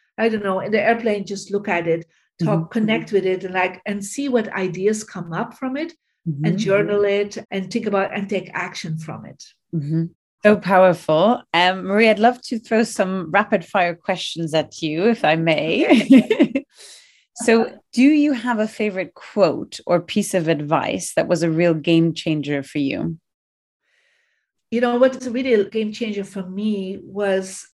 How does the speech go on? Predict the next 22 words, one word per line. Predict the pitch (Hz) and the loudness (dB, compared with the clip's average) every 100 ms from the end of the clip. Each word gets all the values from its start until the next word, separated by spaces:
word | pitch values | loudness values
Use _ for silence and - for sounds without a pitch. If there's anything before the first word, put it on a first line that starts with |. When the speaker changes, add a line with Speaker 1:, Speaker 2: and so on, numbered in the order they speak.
| - | -6
Speaker 1:
the | 190 | -2
message | 226 262 240 214 | 0 0 -4 -2
I | 185 | -2
received | 175 165 202 190 | -4 -6 -8 -6
when | 190 | -6
I | 175 | -6
was | 165 - | -8 -8
fifteen, | 175 - 240 202 160 160 | -12 -10 -10 -8 -6 -8
when | 190 185 | -8 -8
I | 180 | -6
was | 175 170 | -8 -10
here, | - 196 180 - - - | -6 -4 -2 -6 -16 -14
"I'm | 180 | -12
here | 180 185 | -6 -6
to | 185 190 | -6 -6
enlighten | 170 170 175 180 | -6 -4 -6 -8
more | 175 | -10
than | 170 170 | -10 -10
five | 196 180 | -10 -10
hundred | 175 165 | -10 -14
million | 175 175 | -12 -14
people." | 165 208 - | -12 -12 -10